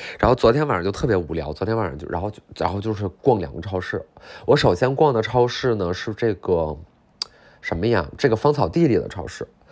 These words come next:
芳草地地下里面有一个精品超市，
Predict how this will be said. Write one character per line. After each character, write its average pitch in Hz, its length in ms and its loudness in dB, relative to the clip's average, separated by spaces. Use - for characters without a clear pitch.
芳 151 180 4
草 120 160 2
地 123 160 0
地 131 160 -2
下 117 400 2
里 - 160 -2
面 87 260 -2
有 82 160 2
一 62 80 -6
个 98 140 -2
精 123 180 -2
品 117 160 -2
超 104 200 2
市， 113 220 -2